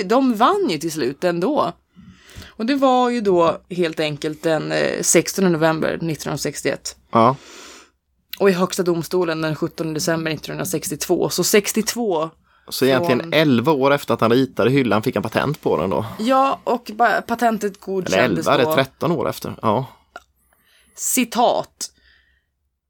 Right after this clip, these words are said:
Speaker 1: "Byggbar förvaringshylla, företrädesvis för väggmontage."
Speaker 2: Mm.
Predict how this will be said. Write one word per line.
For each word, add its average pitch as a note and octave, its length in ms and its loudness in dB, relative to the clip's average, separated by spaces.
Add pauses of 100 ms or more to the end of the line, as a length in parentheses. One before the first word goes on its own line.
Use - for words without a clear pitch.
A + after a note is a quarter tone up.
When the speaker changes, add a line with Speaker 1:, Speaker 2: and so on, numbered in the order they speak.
(380)
Speaker 1:
"Byggbar B3+ 760 2
förvaringshylla, G3 1300 2
företrädesvis F#3+ 1400 0
för E3 460 2 (240)
väggmontage." D#3 1500 -2
Speaker 2:
Mm. A2+ 320 6